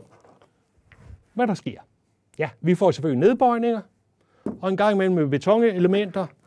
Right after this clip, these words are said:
betonkonstruktion, så kan det være store nedbøjninger, fordi beton vejer meget. Og det kan vi også fornemme her. Hvis vi nu prøver at lægge en retskinne eller en lineal på,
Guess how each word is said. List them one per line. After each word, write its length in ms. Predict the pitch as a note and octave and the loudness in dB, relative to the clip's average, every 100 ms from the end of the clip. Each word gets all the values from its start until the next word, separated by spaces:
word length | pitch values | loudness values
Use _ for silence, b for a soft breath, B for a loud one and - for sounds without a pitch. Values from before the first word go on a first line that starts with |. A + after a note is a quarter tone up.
| _ _ | _ _
betonkonstruktion, 640 | C3+ E3 G3 G3+ E3+ F#3 D3+ | -4 -2 0 -2 -4 -4 -4
så 120 | F3+ | -4
kan 100 | F3 | -4
det 60 | |
være 120 | A#2+ G#2 | -4 -2
store 320 | - F#3+ C4 | 6 6 8
nedbøjninger, 420 | A#3+ A#3 G3 F3+ | 4 2 0 -2
fordi 220 | - D#3+ | -2 -4
beton 380 | D#3 D3 F3+ F3+ | -4 -4 -4 0
vejer 300 | C#3+ C3+ D#3+ | 2 2 0
meget. 600 | F3+ B2 E2 E2 - - - _ _ _ _ _ _ _ _ _ _ _ _ _ _ _ _ _ - - - _ _ | 2 0 -2 -6 -4 -4 -8 _ _ _ _ _ _ _ _ _ _ _ _ _ _ _ _ _ -2 -2 -4 _ _
Og 120 | C3 | -8
det 80 | F#3 | 0
kan 100 | G3+ | 4
vi 60 | G#3+ | 6
også 180 | A3 | 6
fornemme 260 | A#3 G#3 G3 | 4 2 2
her. 220 | D3 G#2 - - - _ _ _ _ _ _ _ _ _ _ _ _ _ _ _ - - - - _ _ _ _ _ _ _ - - _ _ _ _ _ _ _ _ _ _ | 0 -4 -10 -20 -20 _ _ _ _ _ _ _ _ _ _ _ _ _ _ _ -10 -8 -8 -18 _ _ _ _ _ _ _ -20 -20 _ _ _ _ _ _ _ _ _ _
Hvis 120 | - | -6
vi 80 | D#3 | 0
nu 120 | G#3+ | 0
prøver 240 | - A3 | 4 6
at 60 | G3+ | 6
lægge 380 | E3+ C#3+ C#3 C#3 | 6 4 2 0
en 140 | C3 | 0
retskinne 540 | C#3 G#3+ - F3 D3 | 0 0 -2 -4 -2
eller 180 | A2+ G#2+ | -2 -2
en 120 | B2 | -4
lineal 440 | A2 G#2+ A2 A#2+ A2+ | -4 -4 -4 -6 -4
på, 360 | - B3+ B3 | 2 4 2